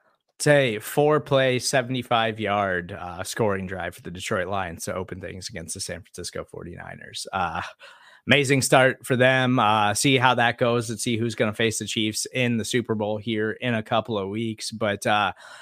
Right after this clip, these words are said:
I wanna remind you guys, if you're listening to us on the podcast, stick around after the commercial break. We'll have all the post-game press conferences, but let's get to some comments and observations before we get out of here.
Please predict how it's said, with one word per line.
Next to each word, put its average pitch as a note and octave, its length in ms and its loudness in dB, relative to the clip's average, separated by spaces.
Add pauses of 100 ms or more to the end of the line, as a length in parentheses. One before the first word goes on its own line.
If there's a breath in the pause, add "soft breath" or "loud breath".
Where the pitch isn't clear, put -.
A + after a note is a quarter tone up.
(120)
I B2+ 60 8
wanna D3+ 120 8
remind D3+ 300 4
you C#3+ 60 -4
guys, D3 220 4
if C3 80 -10
you're C#3 120 0
listening C3+ 220 -2
to C3+ 100 2
us B2 100 0
on B2 80 2
the A2+ 80 -2
podcast, A2+ 420 0
stick A2 200 -4
around A2 200 2
after G2+ 180 -2
the - 60 -20
commercial G#2 360 -4
break. G#2+ 260 -2
We'll G#2+ 100 -4
have A2+ 160 -2
all G#2 120 -2
the G2+ 80 -10
post-game F#2 440 -10
press F2 220 -8
conferences, E2+ 500 -12
but F2 280 -6
let's A#2+ 180 -4
get A#2 120 0
to - 60 -4
some A#2 180 -4
comments A2 420 0
and A2+ 60 -6
observations F#2+ 680 -10
before F#2+ 260 -10
we F2+ 120 -14
get E2+ 100 -14
out D#2+ 160 -16
of G2 80 -20
here. C#2 180 -20